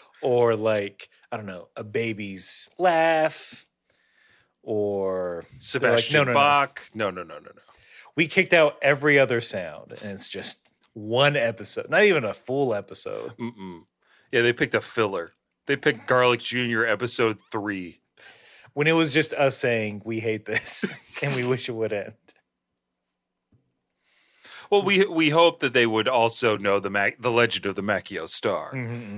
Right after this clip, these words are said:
Speaker 2: And that
Speaker 1: mm-hmm.
Speaker 2: would be the explanation for why it's gone.
Speaker 1: Yeah, just letting, letting those space freaks <laughs> out there know what happened.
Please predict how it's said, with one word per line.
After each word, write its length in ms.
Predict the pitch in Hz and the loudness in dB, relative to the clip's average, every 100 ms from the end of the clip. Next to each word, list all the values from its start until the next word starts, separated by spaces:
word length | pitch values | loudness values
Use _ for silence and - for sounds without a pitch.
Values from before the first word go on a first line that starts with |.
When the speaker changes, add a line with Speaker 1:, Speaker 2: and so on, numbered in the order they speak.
| 113 | 0
Speaker 2:
And 0 | |
that 120 | 139 156 | 4 4
Speaker 1:
mm-hmm. 80 | |
Speaker 2:
would 100 | 156 | 4
be 180 | 127 117 | 2 2
the 140 | 104 101 | 2 0
explanation 600 | - - 107 101 - 92 | -2 -2 0 0 -2 -4
for 120 | 95 | -2
why 220 | 95 90 | 0 0
it's 180 | 87 - | -2 -6
gone. 440 | - 95 80 82 _ _ _ _ _ _ _ _ _ _ _ _ _ _ _ _ | -4 -4 -6 -14 _ _ _ _ _ _ _ _ _ _ _ _ _ _ _ _
Speaker 1:
Yeah, 200 | 117 82 | -8 -6
just 240 | - 123 | -6 -4
letting, 260 | 175 151 139 | 2 2 2
letting 280 | 143 135 120 | 2 0 0
those 160 | 110 | -2
space 260 | - 110 90 | -4 -8 -10
freaks 300 | - - - | -10 -8 -2
<laughs> 40 | - | -2
out 80 | - | -2
there 220 | 226 214 | -6 -8
know 100 | 180 226 - - - - - _ _ _ _ _ - _ - | -8 -12 -14 -18 -20 -20 -20 _ _ _ _ _ -20 _ -10
what 140 | 110 | -8
happened. 360 | 82 85 - - | -8 -12 -16 -18